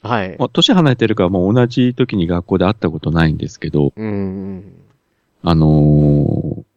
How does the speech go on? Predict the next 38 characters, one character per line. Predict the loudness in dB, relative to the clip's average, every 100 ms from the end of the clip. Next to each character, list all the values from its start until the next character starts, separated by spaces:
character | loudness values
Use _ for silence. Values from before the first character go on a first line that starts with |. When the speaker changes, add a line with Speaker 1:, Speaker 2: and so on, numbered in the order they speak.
| -4
Speaker 2:
来 | 0 2
年 | 4 2
う | 2
ち | 0
の | 0
高 | 0 -2 0
校 | 0 2
の、 | 2 2
ま | 2 2 2 -2
あ、 |
言 | -2 -2
っ | -4 _ -4
て | 0
も |
い | 2
い |
か | 2
も | 0
し | 0
れ |
ま | -2
せ | -2 -4
ん |
け | -4
ど、 | -6 -2
同 | -2
窓 | 0 -2 -2
会 | -4 0 0 0
の、 | -2
Speaker 1:
は |
い。 | -2
Speaker 2:
ま |
あ、 | -4
当 | -2 -2
番 | 0 -2 -2
幹 | 0 0
事 | -4 -4
で、 | -2 -2